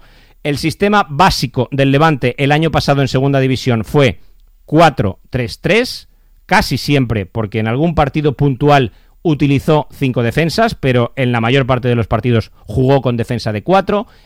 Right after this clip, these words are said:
Este año en pretemporada, ya desde el primer partido, empezó a jugar con tres centrales y dos carrileros, lo mantuvo durante toda la pretemporada y lo ha mantenido durante los tres primeros partidos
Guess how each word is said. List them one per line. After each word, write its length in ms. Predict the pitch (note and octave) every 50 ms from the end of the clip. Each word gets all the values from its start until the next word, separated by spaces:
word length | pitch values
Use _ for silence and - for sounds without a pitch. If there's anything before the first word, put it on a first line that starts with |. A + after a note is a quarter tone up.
| _ _ -
Este 340 | A3+ A#3+ - - - G#3 G3+
año 200 | G3 F#3 F3 E3
en 100 | D3+ C#3
pretemporada, 640 | D3+ C3+ D3 C#3+ C3 B2+ C#3+ C#3+ D3 C3+ C3+ B2+ -
ya 360 | - D3 B2 C3+ G3 B3 B3
desde 240 | G3+ G3 D3+ C3+ D3+
el 80 | C#3+ B2
primer 280 | C3+ C3+ C#3+ E3+ E3+
partido, 460 | D3 D#3 C#3+ C#3 D3+ D3 C#3 B2+ G#2 - - - _ _ _ -
empezó 460 | D#3+ D3+ D3 C3+ D#3 C3+ - F#3+ G3+
a 40 | -
jugar 380 | - F#3 E3 D3+ C3+ G#2+ - - - _ _ _ _
con 200 | - C3 C3 C3
tres 180 | - F#3+ A3 -
centrales 580 | - F3 D3+ C3+ B2+ A#2+ A2+ G#2+ G2 - - -
y 80 | - B2
dos 180 | A#2 B2+ -
carrileros, 680 | - - G#2+ G#2 G#2+ A#2+ D3+ F#3 F3+ G3 G3+ G3 - - - - - -
lo 200 | C3+ C3+ C#3+ C#3+
mantuvo 540 | C#3+ C#3 C#3 - - G#3+ G3 F3 D#3+ - -
durante 520 | D3 C3 C3 C#3+ C#3+ C#3+ C#3 B2 C3+ B2+
toda 220 | - D#3 E3 F3 F3+
la 120 | E3 C#3+
pretemporada 760 | - C#3+ B2 A#2+ C#3 C3+ B2 C3 C3+ D3+ E3 E3 - - _ _
y 180 | - E3 C#3 C#3
lo 280 | C#3 C#3+ D3 C#3+ D3+ F3
ha 320 | G#3 G#3+ - - - _ _ _ -
mantenido 880 | B2+ C3 D3+ G3 A3+ A#3+ F3+ - F3 D#3+ F3+ F#3+ F#3+ F#3+ G3+ G#3 G3 _ _ - -
durante 400 | C3+ C#3+ C#3 C3+ C3+ A#2 C#3 C3
los 240 | C3 B2+ - -
tres 260 | - D#3 F#3+ G#3 - -
primeros 420 | - D3 C3+ C#3 D3+ E3 E3 -
partidos 480 | - C3 B2 - D3 D3+ E3+ F3+ -